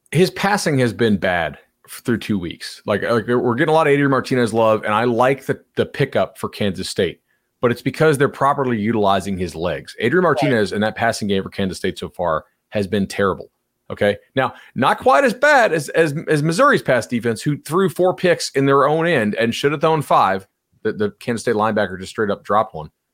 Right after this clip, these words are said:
Speaker 1: But there were a lot of short fields set up for Kansas State. I think Kansas State's defense is nasty. They got a couple legitimate N F L guys on it, but I am not seeing the passing game dimension yet from Kansas State. So I, I'm, I'm not on the Adrian Martinez i-, is all that train just yet. I,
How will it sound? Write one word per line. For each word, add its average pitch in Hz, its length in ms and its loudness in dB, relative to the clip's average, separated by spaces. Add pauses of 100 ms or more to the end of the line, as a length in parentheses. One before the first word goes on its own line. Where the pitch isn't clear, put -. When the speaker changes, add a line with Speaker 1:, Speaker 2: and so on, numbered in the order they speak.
(720)
Speaker 1:
But 139 240 0
there 135 120 4
were 123 80 4
a 113 60 2
lot 135 180 4
of 143 80 -2
short 151 260 -2
fields 131 300 0
set 123 120 2
up 117 140 0
for 107 80 -6
Kansas 104 380 -6
State. 101 260 0
I 135 80 0
think 170 140 -2
Kansas 139 240 0
State's 107 200 -2
defense 98 380 -6
is 80 160 -14
nasty. 85 460 -6
They 95 100 -4
got 131 140 0
a - 40 -2
couple 113 300 -2
legitimate 95 480 -2
N 107 100 -4
F 95 160 -4
L 92 160 0
guys 101 280 -2
on 110 160 0
it, - 120 -4 (760)
but 101 400 -2 (180)
I 135 140 0
am 143 120 0
not 151 220 0
seeing 143 280 0
the 117 60 2
passing 120 460 -2
game 98 300 0
dimension 92 440 -4
yet 92 360 0 (400)
from 110 160 -8
Kansas 92 340 -2
State. 98 260 -2
So 107 120 0
I, 110 280 2
I'm, 127 280 -2 (520)
I'm 131 120 2
not 151 180 2
on 139 200 4
the 127 100 4
Adrian 117 200 2
Martinez 98 800 -2
i-, 92 40 -4
is 98 260 -4
all 92 160 2
that 90 240 -2
train 90 340 -6
just 101 300 -4
yet. 73 240 -10
I, 95 100 0